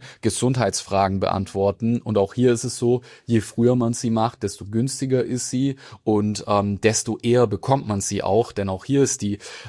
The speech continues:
ähm, Prüfung, die sogenannte Gesundheitsprüfung, sehr streng. Und ja, was ist eigentlich Dienstunfähigkeit? Im Endeffekt kann man sich's ja vorstellen, wenn man, äh, nicht mehr in der Lage ist, seinen Dienst auszuüben. Das passiert leider schon wesentlich früher, als man denkt. Also man muss da jetzt nicht erst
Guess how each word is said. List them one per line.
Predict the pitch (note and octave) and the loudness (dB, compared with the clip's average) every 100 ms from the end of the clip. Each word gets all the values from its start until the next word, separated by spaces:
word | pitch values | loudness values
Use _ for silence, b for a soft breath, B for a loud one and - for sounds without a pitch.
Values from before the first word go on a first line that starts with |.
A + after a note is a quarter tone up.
| B | B
ähm, | G2+ G2 G2 F#2+ | 0 2 0 -6
Prüfung, | - A#2+ C3+ - A2 B2+ | -2 0 0 0 0 0
die | A2 G#2 | -2 -2
sogenannte | - G2+ G2+ F#2+ | -2 -4 -4 -4
Gesundheitsprüfung, | - B2 A2+ - - G#2+ - A2+ | -6 -4 -4 -4 -6 -6 -4 -4
sehr | - G#2+ G2 | -4 0 0
streng. | G2+ - - A2 B2 A#2 C3+ - | -2 -8 -2 2 2 2 -2 -4
Und | A#2 | 2
ja, | B2 | 4
was | C#3 A2+ | 4 2
ist | D3 | 2
eigentlich | C#3 D#3+ D#3 | 2 2 0
Dienstunfähigkeit? | D#3+ D#3 D#3+ C#3+ - C#3+ C#3 - C#3+ C#3+ | -2 -4 -4 -6 -2 -2 -2 0 2 2
Im | G#2 | 2
Endeffekt | A2 A#2+ A2+ G#2+ - | 2 2 2 0 2
kann | A2 | -2
man | G#2+ | -2
sich's | G#2 - | -4 -2
ja | G2 | -2
vorstellen, | - A#2+ - B2 A#2 A#2 G#2+ | 2 2 4 4 6 4 2
wenn | G2+ | 0
man, | G2+ G2+ G2 G2 | 0 0 -2 -2
äh, | F#2+ G2 G2 | -2 -2 -2
nicht | G2+ G2+ | -4 -2
mehr | G#2 | -2
in | |
der | G2+ | 2
Lage | G2 G#2+ | 2 2
ist, | G2+ | 0
seinen | - G2 G2 | -4 -4 -2
Dienst | B2+ C#3+ - - | -2 -2 -8 2
auszuüben. | A#2+ C#3+ - C3 - C3+ C#3 B2 | 4 4 0 -4 0 0 0 -2
Das | G#2+ | -2
passiert | - G2+ A#2 G#2+ | -2 -2 -2 0
leider | G#2+ G#2 G#2+ | 2 2 2
schon | - G2+ G2+ | -2 -2 -2
wesentlich | G2+ G#2 G2 | -2 -4 -8
früher, | - C3+ | 0 4
als | B2+ B2+ | 4 2
man | B2 A#2+ | 0 0
denkt. | A#2+ G#2 | 0 0
Also | G2 | -4
man | G2 | -4
muss | G2+ G#2+ | -4 -2
da | G#2 | 0
jetzt | G#2 - | 0 -2
nicht | A2+ - | -4 -2
erst | G#2+ G#2 - | -2 -2 -4